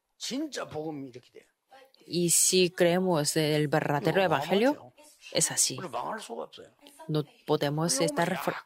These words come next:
Speaker 1: 약간만
Speaker 2: eh,
Speaker 1: 누리면
Speaker 2: estar
Speaker 1: 내
Speaker 2: fra-,
Speaker 1: 이때부터 역사.
Speaker 2: tener fracasos.
Speaker 1: 이렇게 합니다.
Speaker 2: Y si hacemos esto
Speaker 1: 꼭
Speaker 2: y
Speaker 1: 얘기해.
Speaker 2: ponemos esto en acción,
Speaker 1: 어,
Speaker 2: lo, el
Speaker 1: 그러니
Speaker 2: resto se toma
Speaker 1: 모든
Speaker 2: lugar.
Speaker 1: 성도님들이 다 알아야 되기 때문에 여러분이, 에,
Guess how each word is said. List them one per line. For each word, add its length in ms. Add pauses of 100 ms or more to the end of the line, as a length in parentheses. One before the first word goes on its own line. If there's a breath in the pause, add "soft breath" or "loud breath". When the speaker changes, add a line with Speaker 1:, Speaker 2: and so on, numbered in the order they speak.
Speaker 1:
약간만 340
Speaker 2:
eh, 40
Speaker 1:
누리면 300
Speaker 2:
estar 200
Speaker 1:
내 40
Speaker 2:
fra-, 160
Speaker 1:
이때부터 300
역사. 300
Speaker 2:
tener 280
fracasos. 880 (360)
Speaker 1:
이렇게 220
합니다. 320 (360)
Speaker 2:
Y 140
si 400
hacemos 680
esto 420
Speaker 1:
꼭 260 (100)
Speaker 2:
y 140
Speaker 1:
얘기해. 100
Speaker 2:
ponemos 440
esto 240
en 160
acción, 440 (680 loud breath)
Speaker 1:
어, 200
Speaker 2:
lo, 300
el 180
Speaker 1:
그러니 120
Speaker 2:
resto 300
se 180
toma 180
Speaker 1:
모든 120
Speaker 2:
lugar. 240
Speaker 1:
성도님들이 520
다 180
알아야 200
되기 220
때문에 280 (440)
여러분이, 600 (640)
에, 240